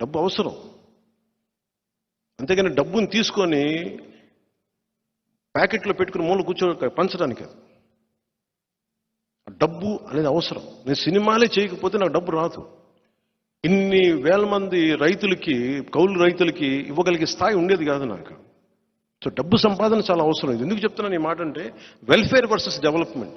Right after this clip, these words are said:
వెల్ఫేర్ అంటే నీ ప్రజల తాలూకు సమాజం, వాళ్ళకి కష్టాలకి మనం అండగా ఉండటం, వాళ్ళు చేయలేని పరిస్థితుల్లో ఉన్నప్పుడు మనం చేయూతనివ్వడం. అలాగే అభివృద్ధి కూడా కావాలి. అభివృద్ధి అనేది మనం సింపుల్గా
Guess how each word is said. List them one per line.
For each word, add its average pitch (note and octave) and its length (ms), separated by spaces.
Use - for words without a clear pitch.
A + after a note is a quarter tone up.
వెల్ఫేర్ A#3 500
అంటే A3 220
నీ G#3 60
ప్రజల G#3+ 260
తాలూకు G#3+ 360
సమాజం, F#3+ 360
వాళ్ళకి C#3 260
కష్టాలకి A3+ 500
మనం G#3 160
అండగా A3+ 260
ఉండటం, F#3 240
వాళ్ళు A#2+ 220
చేయలేని G3 380
పరిస్థితుల్లో F#3+ 360
ఉన్నప్పుడు G#3 220
మనం F3 120
చేయూతనివ్వడం. F3 560
అలాగే G#3 220
అభివృద్ధి G#3 300
కూడా A3 120
కావాలి. E3 300
అభివృద్ధి A3+ 340
అనేది A#3 280
మనం G3+ 180
సింపుల్గా G#3 300